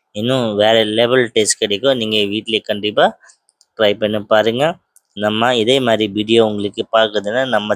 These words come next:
சேனலு மறக்காம சப்ஸ்கிரைப் பண்ணுங்க. இப்போ நான், ஆ, செஸ்மி ஆயில் போட்டிருக்கேன். இதான் நம்ம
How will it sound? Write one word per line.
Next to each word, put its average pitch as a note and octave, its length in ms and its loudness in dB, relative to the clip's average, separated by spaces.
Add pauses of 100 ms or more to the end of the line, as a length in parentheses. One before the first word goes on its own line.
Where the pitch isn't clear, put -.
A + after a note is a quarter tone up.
(180)
சேனலு A2+ 400 0 (500)
மறக்காம A2 760 2 (240)
சப்ஸ்கிரைப் A2+ 480 0
பண்ணுங்க. A2+ 500 -2 (420)
இப்போ B2 400 0
நான், D3 400 0 (420)
ஆ, A2 200 0 (120)
செஸ்மி C3 400 0
ஆயில் A2 300 2
போட்டிருக்கேன். G#2+ 440 -2 (440)
இதான் A2+ 260 2
நம்ம A2 260 0